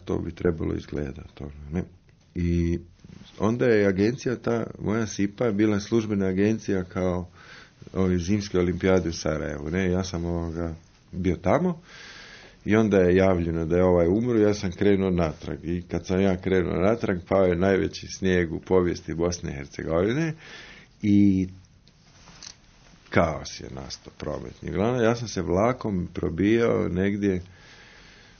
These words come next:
do Beograda, sam morao ići, tamo je bio najbliži aerodrom, negdje tri dana. To je nevjerojatno bilo. Ja mislim da sam slom živaca dobio, ono.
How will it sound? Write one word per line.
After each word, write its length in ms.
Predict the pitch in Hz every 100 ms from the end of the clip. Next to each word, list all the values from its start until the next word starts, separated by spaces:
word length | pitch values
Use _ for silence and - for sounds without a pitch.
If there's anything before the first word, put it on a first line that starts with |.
| -
do 180 | 95 90
Beograda, 520 | 90 98 104 107 98
sam 180 | - 98
morao 240 | 98 95
ići, 300 | 95 - -
tamo 160 | 95 90
je 60 |
bio 160 | 85 90
najbliži 480 | 87 90 85 78 82
aerodrom, 440 | 95 107 98 90
negdje 360 | 90 98 87 82
tri 200 | 98 104
dana. 560 | 87 78 73 69 69 67 73 76 76 71 - - _ _ _ - -
To 140 | - 90
je 180 | 85 73 -
nevjerojatno 580 | 80 73 65 73 - 73
bilo. 320 | 82 78 78
Ja 120 | 85
mislim 280 | 104 104 104
da 100 | 98
sam 160 | 95 90
slom 260 | 107 95
živaca 460 | 87 92 80 - 76
dobio, 460 | 76 78 80 76
ono. 320 | 73 76 78